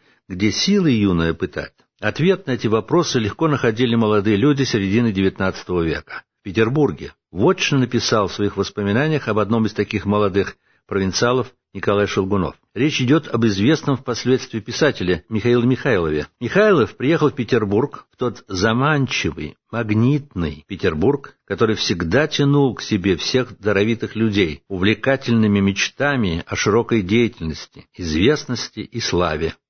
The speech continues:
Об этих же надеждах провинциала сказано и у Некрасова. «Воображение к столице юношу манит. Там слава, там простор, движение». Петербург, каким он показан Некрасова,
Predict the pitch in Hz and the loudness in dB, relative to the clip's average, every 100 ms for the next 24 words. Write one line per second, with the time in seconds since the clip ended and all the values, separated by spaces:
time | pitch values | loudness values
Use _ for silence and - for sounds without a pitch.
0 | _ _ _ 107 107 131 120 110 110 110 | _ _ _ -2 0 2 2 2 2 2
1 | 127 107 101 - 104 95 - 127 147 107 | 2 2 -2 -2 -2 0 0 2 2 -2
2 | - _ _ - 113 107 110 107 110 110 | -6 _ _ -2 0 2 0 2 2 2
3 | 104 85 67 80 78 78 _ _ _ _ | 2 -2 -2 -6 -8 -8 _ _ _ _
4 | - 92 110 117 113 101 151 143 113 85 | -4 -2 2 2 2 2 2 2 0 0
5 | 78 - _ _ _ _ _ _ _ _ | -4 -10 _ _ _ _ _ _ _ _
6 | _ - - 110 165 165 104 95 90 - | _ -10 -2 0 0 0 0 2 0 0
7 | 90 87 87 78 _ _ _ _ _ 92 | 0 0 0 -4 _ _ _ _ _ -10
8 | 82 - - 107 127 113 - 80 82 82 | -6 -4 0 0 2 0 -2 -8 -6 -8
9 | - 117 127 78 87 80 123 123 104 92 | -6 -4 -4 -2 -2 2 2 0 -2 -6
10 | - _ _ _ _ _ _ _ _ _ | -10 _ _ _ _ _ _ _ _ _
11 | _ _ _ _ - 101 120 139 147 196 | _ _ _ _ -12 -4 0 2 2 0
12 | 196 127 131 120 110 120 123 107 110 104 | 2 -2 2 0 0 -2 0 0 2 2
13 | 104 123 156 - 123 101 | 2 0 0 0 -2 -2